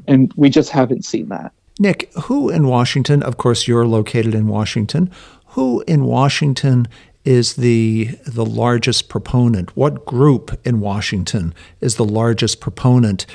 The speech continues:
Speaker 2: of a, a central bank digital currency for the United States?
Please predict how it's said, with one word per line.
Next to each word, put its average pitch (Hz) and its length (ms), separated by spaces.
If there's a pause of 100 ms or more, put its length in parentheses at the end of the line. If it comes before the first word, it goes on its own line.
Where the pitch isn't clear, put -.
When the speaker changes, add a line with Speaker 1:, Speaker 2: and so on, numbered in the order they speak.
(280)
Speaker 2:
of 110 640
a, 104 640
a 110 80
central 131 440
bank 113 320
digital 110 360
currency 110 680 (180)
for - 160
the 110 80
United 101 400
States? - 520